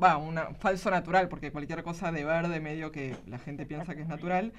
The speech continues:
Entonces vas o a la farmacia o incluso a una dietética o un almacén natural y hay un montón de comprimidos o productos que se venden como naturales que, que son pastillas.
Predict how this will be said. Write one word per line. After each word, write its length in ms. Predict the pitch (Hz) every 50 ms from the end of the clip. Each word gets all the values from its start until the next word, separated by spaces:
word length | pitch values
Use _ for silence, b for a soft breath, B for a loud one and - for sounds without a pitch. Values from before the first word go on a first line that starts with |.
| B B B B B B B
Entonces 440 | 220 B - 220 233 226 233 - - -
vas 340 | - 196 202 208 202 - - -
o 100 | 196 190
a 40 | 190
la 100 | 196 185
farmacia 520 | 196 202 202 226 247 311 - 349 285 247
o 280 | 208 190 175 165 - -
incluso 580 | 165 170 165 170 165 202 208 233 226 - - 208
a 60 | 180
una 360 | 170 180 196 202 202 196 180 170
dietética 880 | 160 151 151 151 - 202 202 196 196 185 175 180 185 185 196 214 - -
o 100 | - 156
un 180 | 151 156 165 165
almacén 440 | 170 170 165 165 165 170 180 175 180
natural 420 | 180 180 180 180 180 185 190 214
y 140 | 240 214 196
hay 140 | 175 180 175
un 60 | 175
montón 360 | 180 170 165 165 175 175 180 180
de 240 | 185 175 170 160
comprimidos 920 | 170 160 151 151 143 151 151 156 165 180 190 196 190 190 202 214 214 - - -
o 220 | 170 165 151 -
productos 500 | - 156 151 151 160 170 170 175 180 175
que 120 | - 160
se 120 | 160 - 160
venden 260 | 151 160 170 175 175
como 220 | 165 175 156 156 151
naturales 480 | 156 151 147 160 160 160 175 190 202 202
que, 380 | - - 165 151 151 143 127 -
que 100 | - 208
son 260 | - - 180 175 180
pastillas. 840 | 180 175 165 - - - 208 196 175 - 180 151 143 135 - - -